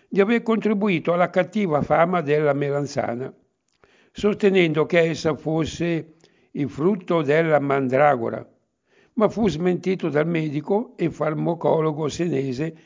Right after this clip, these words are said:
Pietro Ande-, Andrea Mattioli, il quale precisò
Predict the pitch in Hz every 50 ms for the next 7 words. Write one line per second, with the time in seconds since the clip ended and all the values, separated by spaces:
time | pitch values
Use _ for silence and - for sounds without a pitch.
0 | _ _ _ _ _ - 151 156 165 170 170 175 165 175 - - - - 156 151
1 | 139 131 131 143 147 160 - 156 - 156 156 147 139 143 156 151 151 147 143 139
2 | 135 - - 156 160 147 131 123 127 123 - _ _ _ _ _ _ _ _ _
3 | _ _ _ _ _ _ _ _ _ _ 220 196 - 247 190 170 165 160 160 165
4 | 165 - - 185 170 156 156 127 123 131 165 - - _